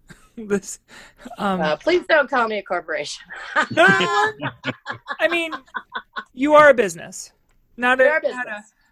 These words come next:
Speaker 1: a, a, um,
Speaker 2: We're an L L C.
Speaker 1: Yeah, that's, that's, uh,
Speaker 2: That's a tax differentiation probably, but
Speaker 1: Exactly. No, you're not, like, a corporate, corporate. Um, but,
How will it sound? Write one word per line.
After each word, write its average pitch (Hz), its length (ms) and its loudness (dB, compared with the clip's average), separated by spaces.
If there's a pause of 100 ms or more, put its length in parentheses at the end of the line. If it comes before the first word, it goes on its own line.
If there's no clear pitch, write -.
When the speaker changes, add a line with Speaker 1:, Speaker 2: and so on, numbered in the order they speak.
(160)
Speaker 1:
a, 220 180 -4 (480)
a, 226 40 -4
um, 196 300 -6 (600)
Speaker 2:
We're 233 180 -2
an 233 80 -6
L 208 240 -2
L 202 140 -2
C. 120 420 -14 (300)
Speaker 1:
Yeah, 208 340 -6 (160)
that's, - 540 -4 (120)
that's, 214 380 -6
uh, 180 360 -8 (380)
Speaker 2:
That's 208 200 -8
a 220 100 -10 (800)
tax 185 420 -4
differentiation 147 960 -8
probably, 123 380 -6
but 123 240 -2 (260)
Speaker 1:
Exactly. 214 540 -2
No, 208 160 0
you're 220 180 -2
not, 226 200 -2
like, 202 180 -4
a 180 40 -6
corporate, 170 600 -6 (100)
corporate. 143 480 -6 (460)
Um, 180 380 -6 (500)
but, 208 220 -2